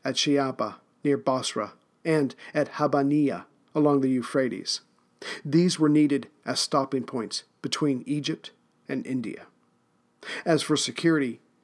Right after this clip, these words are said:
Iraqi soldiers were responsible, as they also guarded the vital oil pipelines that ran from the northern part of their country to Haifa in Palestine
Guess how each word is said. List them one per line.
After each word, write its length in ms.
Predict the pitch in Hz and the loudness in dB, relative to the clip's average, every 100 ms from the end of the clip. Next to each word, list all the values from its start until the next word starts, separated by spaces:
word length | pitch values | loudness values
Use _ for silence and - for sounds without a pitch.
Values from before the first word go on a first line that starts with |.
| _ 143 | _ -8
Iraqi 460 | 135 147 156 151 | -2 0 2 0
soldiers 540 | - 135 117 104 98 - | -2 -4 -6 -6 -8 -6
were 100 | - | -2
responsible, 720 | 147 139 - 120 117 - - - _ _ - - | 0 0 -2 -4 -4 -10 -14 -16 _ _ -14 -2
as 180 | 170 139 | 0 4
they 120 | 160 | 2
also 340 | 135 165 165 147 | 2 2 2 0
guarded 420 | 139 139 131 120 - - | 2 2 0 -6 -10 0
the 120 | 151 | 2
vital 380 | 156 156 165 160 | 4 4 4 2
oil 280 | 165 151 143 | 2 4 0
pipelines 720 | - 147 143 127 110 107 - - _ | -2 -2 -2 -2 -6 -8 -14 -18 _
that 180 | 160 123 | 0 0
ran 320 | 147 147 143 | 0 0 0
from 160 | 147 139 | 0 0
the 220 | 135 127 - | -2 -4 2
northern 380 | 160 170 156 127 | 6 6 4 0
part 200 | 139 135 | 0 0
of 60 | |
their 120 | 113 | -2
country 500 | 104 127 117 120 107 - - - | -4 -6 -6 -4 -6 -10 -16 0
to 160 | 151 | 0
Haifa 560 | 131 143 135 - 117 - - | 0 -4 -4 -4 -6 -10 -10
in 100 | 120 | -8
Palestine 680 | 117 135 117 - 113 95 | -4 -4 -4 -6 -8 -10